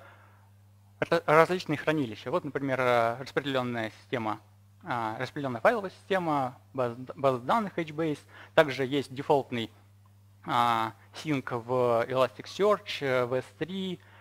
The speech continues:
А, и, в принципе, легко написать, э, а, свой кастомный,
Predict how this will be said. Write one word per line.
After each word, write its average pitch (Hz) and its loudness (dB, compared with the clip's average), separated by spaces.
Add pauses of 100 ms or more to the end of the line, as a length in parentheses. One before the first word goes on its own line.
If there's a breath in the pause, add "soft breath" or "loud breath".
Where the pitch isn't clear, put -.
(220 loud breath)
А, 123 2 (200)
и, 165 -6
в - -16
принципе, - -6
легко 131 0
написать, 143 0
э, 120 2 (680)
а, 120 2
свой 151 0
кастомный, 120 2